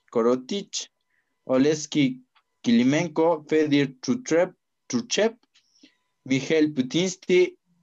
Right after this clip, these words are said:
e Iván Kuzmenko. Estos antiguos compañeros del equipo, junto a otros tres com-, tres jugadores de su viejo rival,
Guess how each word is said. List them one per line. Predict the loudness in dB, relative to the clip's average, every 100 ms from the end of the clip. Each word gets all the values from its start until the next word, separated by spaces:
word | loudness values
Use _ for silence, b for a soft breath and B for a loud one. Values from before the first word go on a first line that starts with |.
| _
e | -2 2 4
Iván | 2 2 0 0 -2 -6
Kuzmenko. | -10 -10 -2 -2 -2 -4 -8 -8 _ _ B B B B _ -4
Estos | -2 -2 -2
antiguos | -2 0 0 0
compañeros | -2 -2 0 0 0
del | 0 0
equipo, | -2 -4 -2 -4
junto | -4 -2 0
a | 0
otros | 0 -2 -4 -2
tres | -2 -2 -2
com-, | -4 -4 -6 _
tres | -2 -2 -2
jugadores | 0 2 4 2 0 -2
de | -4
su | -2
viejo | -2 0 0
rival, | 0 0 0 0 -2